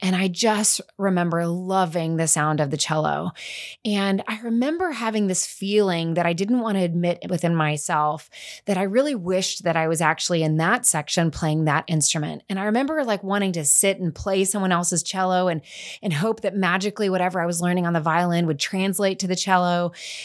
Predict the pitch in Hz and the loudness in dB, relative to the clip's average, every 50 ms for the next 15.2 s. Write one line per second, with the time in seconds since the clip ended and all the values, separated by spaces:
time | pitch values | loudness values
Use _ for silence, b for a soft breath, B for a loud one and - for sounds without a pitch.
0 | B B - 233 214 214 214 208 - 233 233 196 302 311 - - - 294 285 240 | B B -4 -2 0 0 0 0 0 0 0 2 2 0 0 -2 -4 -4 -2 0
1 | 233 254 240 233 202 196 185 196 196 196 185 175 170 165 160 - - - - 240 | 2 2 2 2 0 -4 -2 -2 0 0 2 2 2 2 2 0 -2 -2 -2 -2
2 | 262 277 262 220 180 170 156 151 156 147 - 185 185 175 175 185 202 214 202 170 | 0 0 2 0 0 0 -2 -4 -4 -4 -2 -2 0 0 0 0 2 2 2 2
3 | 156 160 165 160 190 196 202 214 - - 202 220 240 - - - 349 339 294 262 | 2 2 2 0 0 0 0 0 -2 -4 -6 -6 -6 -4 -4 -2 -2 0 2 2
4 | 214 202 202 196 202 208 220 233 226 220 220 208 - 185 180 175 165 - - - | 2 2 2 0 0 0 0 0 0 0 0 -2 -2 -2 -2 -2 -2 -2 -2 -2
5 | - 196 185 180 165 160 175 170 170 190 - - 180 170 165 - - 180 165 160 | 0 0 0 0 0 2 2 2 2 2 0 -2 -2 0 0 0 2 2 2 0
6 | 160 160 185 175 - 185 180 180 180 175 180 165 - - 170 165 156 - 165 156 | 0 0 0 -2 0 2 2 2 2 2 0 0 0 0 0 0 0 0 0 0
7 | 147 151 151 - - - 277 302 277 214 175 170 175 170 B B B B B B | 0 0 -2 -4 -4 -2 0 0 2 2 0 0 -2 -6 B B B B B B
8 | - 269 269 269 247 - 294 330 381 - - 392 254 233 233 208 226 226 214 - | -2 -2 -2 -2 0 -2 -2 -2 0 0 0 0 2 2 0 0 0 -2 -2 -4
9 | - _ - 208 190 - - 214 202 196 190 - 208 208 220 170 190 214 - 196 | -6 _ -2 -2 -2 0 0 0 0 0 0 0 2 2 2 2 0 -2 -6 -2
10 | 165 196 185 180 180 185 185 190 180 175 170 - 180 180 170 165 165 - 175 170 | 0 2 2 2 2 0 -2 0 -2 -2 -2 -2 0 0 0 0 0 0 0 0
11 | 170 165 160 - - 190 170 156 160 - B B B B B 220 214 202 202 190 | 0 0 0 2 4 4 4 4 2 -4 B B B B B -4 -2 -2 0 0
12 | 247 269 277 285 277 262 240 - 240 185 - 175 180 180 - - 247 240 247 254 | 0 0 0 0 -2 -4 -4 -8 -10 -4 0 0 0 0 0 -2 0 0 2 2
13 | 254 247 240 220 208 185 196 190 185 180 180 - - 180 175 170 - 185 170 170 | 0 -2 -2 -2 -2 0 2 2 2 0 -2 -2 -2 0 0 0 0 2 2 2
14 | 165 170 - 185 165 - - 185 175 175 - - 170 160 151 156 160 160 131 156 | 2 0 0 -2 -4 0 0 2 2 2 2 2 2 2 2 2 2 0 0 -2
15 | 139 143 160 | -2 -2 -4